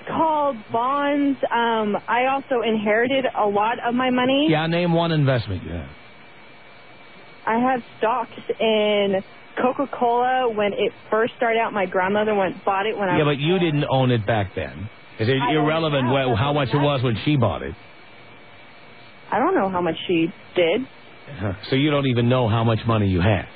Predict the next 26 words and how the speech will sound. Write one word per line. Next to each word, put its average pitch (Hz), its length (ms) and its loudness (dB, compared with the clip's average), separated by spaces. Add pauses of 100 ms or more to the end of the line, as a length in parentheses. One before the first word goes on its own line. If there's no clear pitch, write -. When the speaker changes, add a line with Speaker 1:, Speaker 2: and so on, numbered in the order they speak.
(1200)
Speaker 1:
Not 240 240 2
at 247 80 -8
the 247 80 -4
time, 330 280 0
no, 233 160 2
but 220 120 0
I 220 80 0
do 226 80 -2
Speaker 2:
No, 220 100 2
Speaker 1:
now. 180 60 0
Speaker 2:
I'm 185 120 -2 (220)
ta-, 165 60 0
how 175 120 2
much 185 220 0
do 160 80 2
you 151 100 4
have? 87 280 0
Go 107 100 0
ahead, 101 260 0
tell 80 200 0
us. - 40 -12 (280)
Speaker 1:
In 269 120 2
my 277 120 0
bank 240 240 -2
account? 349 520 -2
Speaker 2:
Yeah. - 140 -2